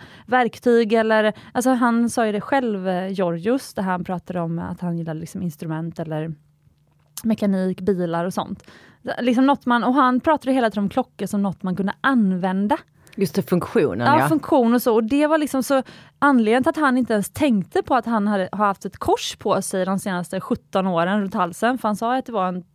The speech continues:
Speaker 1: tret-, trettioårspresent. Och idag är han fyrtiosju, ehm, har jag för mig att han var. Eh,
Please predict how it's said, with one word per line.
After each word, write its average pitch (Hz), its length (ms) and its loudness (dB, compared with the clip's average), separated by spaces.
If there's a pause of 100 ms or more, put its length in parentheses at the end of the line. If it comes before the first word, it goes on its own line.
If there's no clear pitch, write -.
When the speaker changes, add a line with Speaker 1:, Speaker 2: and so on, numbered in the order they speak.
(120)
Speaker 1:
tret-, - 640 -14
trettioårspresent. 208 1120 -6 (220)
Och - 160 -10
idag 254 180 0
är 240 40 0
han 202 100 -2
fyrtiosju, 240 440 0 (400)
ehm, 220 720 2
har 208 120 2
jag 196 80 -2
för 175 120 -6
mig 165 200 -6
att 175 160 -10
han 170 140 -8
var. 180 160 -6 (320)
Eh, 208 380 2